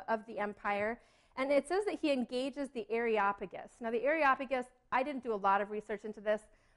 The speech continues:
Let's call it, like, the Supreme Court, right? These are kind of the elite of the elite.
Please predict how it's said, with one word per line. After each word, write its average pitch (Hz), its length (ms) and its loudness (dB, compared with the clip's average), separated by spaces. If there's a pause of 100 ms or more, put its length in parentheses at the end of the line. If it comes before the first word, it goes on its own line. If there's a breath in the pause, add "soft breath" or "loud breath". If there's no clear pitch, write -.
Let's 294 220 2
call 330 240 10
it, 285 80 4
like, 269 180 4
the 262 80 0
Supreme 233 520 -4
Court, - 340 -4 (520)
right? 208 220 -6
These 277 340 -6
are 240 240 4
kind 247 240 -6
of 214 140 -6
the 226 180 -10
elite 262 320 -6
of 262 140 -4
the 247 120 -8
elite. 214 500 -4